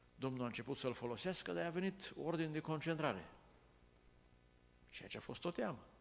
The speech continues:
Războiul a început, se știți, în alte părți ale Europei.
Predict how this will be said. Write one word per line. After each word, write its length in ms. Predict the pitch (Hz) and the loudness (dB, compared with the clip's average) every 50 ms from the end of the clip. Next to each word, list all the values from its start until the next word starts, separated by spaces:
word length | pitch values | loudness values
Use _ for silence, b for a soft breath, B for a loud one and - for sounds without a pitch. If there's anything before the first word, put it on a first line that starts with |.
| - - | -20 -18
Războiul 520 | - - - - 90 98 117 135 131 117 | -16 -14 -12 -12 -8 -4 -2 0 0 0
a 40 | 110 | -2
început, 420 | 95 90 - - 87 - 151 165 156 | -4 -6 -6 -8 -4 -4 -2 -2 -2
se 120 | - 110 | -4 -6
știți, 320 | - - - 143 127 - | -6 -6 -4 -4 -4 -4
în 80 | 117 117 | -4 -2
alte 220 | 113 113 110 117 | -2 -2 -2 -4
părți 300 | 107 - 135 131 110 - | -2 0 0 0 0 0
ale 100 | 101 101 | -2 -2
Europei. 400 | 104 101 113 147 165 165 180 170 | 0 2 4 4 4 4 0 -4